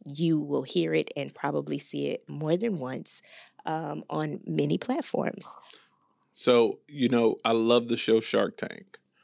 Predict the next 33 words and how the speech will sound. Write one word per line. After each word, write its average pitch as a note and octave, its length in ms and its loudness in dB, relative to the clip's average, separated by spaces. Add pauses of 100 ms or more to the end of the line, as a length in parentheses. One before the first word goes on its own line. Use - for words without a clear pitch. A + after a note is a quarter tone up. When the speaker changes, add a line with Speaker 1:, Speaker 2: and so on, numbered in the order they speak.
Speaker 1:
Mm-hmm. E3 380 -8
Speaker 2:
Um, G2 500 -4 (100)
and G2 520 0 (720)
I F2+ 100 -2
think G#2 240 0
America F#2+ 380 2
loves F2+ 240 -2
the - 40 -8
show F2+ 240 -4
Shark F2 300 -4
Tank G2 240 -10
in G#2 120 -10
general. G2 380 -8 (160)
Speaker 1:
Phew. - 400 -2 (280)
Speaker 2:
Bless G#2 260 0
you. - 220 -6
So G#2 260 4
one A2+ 260 4
of B2+ 80 4
the A#2+ 120 0
things G#2+ 380 2
that G2+ 260 2
people G#2+ 260 -4
see B2 300 2
is G2+ 100 -2
all F#2+ 160 4
this G2 160 2
wheeling, G2+ 460 -2
dealing F2+ 360 -4
on A2+ 120 -10
Shark - 300 -8
Tank. F3+ 220 -4
Speaker 1:
Mm-hmm. F3 160 -2